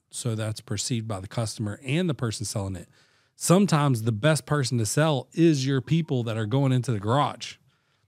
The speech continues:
And we gotta do a better job of that as owners,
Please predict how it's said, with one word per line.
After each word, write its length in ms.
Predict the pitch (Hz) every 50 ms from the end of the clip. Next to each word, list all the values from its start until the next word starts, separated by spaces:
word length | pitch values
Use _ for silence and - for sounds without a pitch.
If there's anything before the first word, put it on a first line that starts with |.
| _ _ _
And 100 | - 95
we 140 | 101 117 123
gotta 180 | 127 123 117 110
do 120 | 107 117
a 40 | 104
better 200 | 104 110 104 101
job 260 | 98 117 110 101 98
of 60 | 101
that 180 | 104 101 98 95
as 120 | 95 90
owners, 540 | 101 110 123 127 117 101 95 95 98 - -